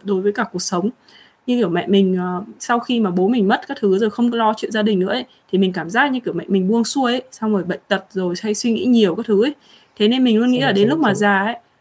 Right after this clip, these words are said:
Speaker 1: mà một trong những điều mà mình mong muốn nhất là đến khi cái già rồi ấy, mình vẫn có thể duy trì được đam mê làm một cái việc, công việc gì đấy, tạo ra sản phẩm hay các thứ. Thế nên mình không nghĩ chuyện, ờ, early retirement.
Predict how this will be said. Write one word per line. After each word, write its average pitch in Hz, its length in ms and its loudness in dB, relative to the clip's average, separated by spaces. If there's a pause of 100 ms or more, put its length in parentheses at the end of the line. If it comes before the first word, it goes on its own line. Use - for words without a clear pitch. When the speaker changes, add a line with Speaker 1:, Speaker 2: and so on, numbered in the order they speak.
Speaker 1:
mà 190 300 0
một 202 220 4
trong 240 160 -2
những 226 180 -2
điều 226 240 0
mà 180 440 -4
mình 196 200 2
mong 220 180 2
muốn 202 140 4
nhất 302 140 -2
là 202 360 -2
đến 202 380 0
khi 240 200 -6
cái - 200 -12
già 185 320 -2
rồi 190 220 0
ấy, 208 120 0
mình 190 120 -2
vẫn 190 160 -8
có 302 100 -8
thể 214 120 0
duy 214 160 -2
trì 202 240 -2
được 165 140 -6
đam 202 180 0
mê 208 160 2
làm 190 220 2
một 180 100 -2
cái 185 100 -12
việc, 214 180 -4
công 202 160 0
việc 196 160 0
gì 185 120 -6
đấy, 165 280 -6 (300)
tạo - 180 0
ra 214 80 2
sản 190 200 -4
phẩm 185 240 -4
hay 190 80 -4
các 226 200 -4
thứ. 185 220 2 (600)
Thế 208 100 2
nên 269 120 2
mình 254 100 4
không 294 200 0
nghĩ 311 200 4
chuyện, - 240 -4
ờ, 185 360 -2
early 262 240 2 (100)
retirement. 226 500 0